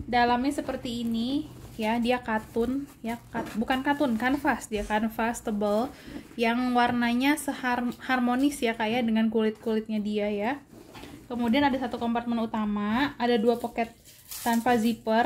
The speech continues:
ya, di list dengan kulit. Kemudian di sini ada satu pocket berzipper ya, Kak, zippernya nggak ada masalah ya, Kak, ya. Tarikan zippernya juga sudah, eh, apa, dikasih kulit. Kemudian ini juga dari Y K K ya, Kak. Kemudian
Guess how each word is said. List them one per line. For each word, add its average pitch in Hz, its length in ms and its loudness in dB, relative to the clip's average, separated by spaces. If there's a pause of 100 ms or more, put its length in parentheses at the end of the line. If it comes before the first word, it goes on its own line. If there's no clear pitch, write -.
ya, 247 240 4
di 233 560 2
list 240 320 0
dengan 226 320 2
kulit. 220 480 0 (240)
Kemudian 233 880 2 (400)
di 240 160 -6
sini 254 240 -2
ada 247 160 2
satu 240 240 0
pocket 233 320 -4
berzipper 220 560 -2
ya, 269 140 2
Kak, 285 180 2
zippernya 247 540 0
nggak 214 80 2
ada 226 80 2
masalah 233 420 2
ya, 226 160 0
Kak, 220 140 -2
ya. 233 180 0
Tarikan 233 380 -2
zippernya 233 420 -2
juga 226 240 0
sudah, 220 400 2 (560)
eh, 226 320 2
apa, 277 400 2
dikasih 226 400 -8
kulit. 233 400 2
Kemudian 233 480 0
ini 247 80 0
juga 226 160 2
dari 220 400 4
Y 214 80 0
K 220 160 -4
K 208 320 -6 (400)
ya, 214 80 -4
Kak. 233 240 -6 (880)
Kemudian 233 880 0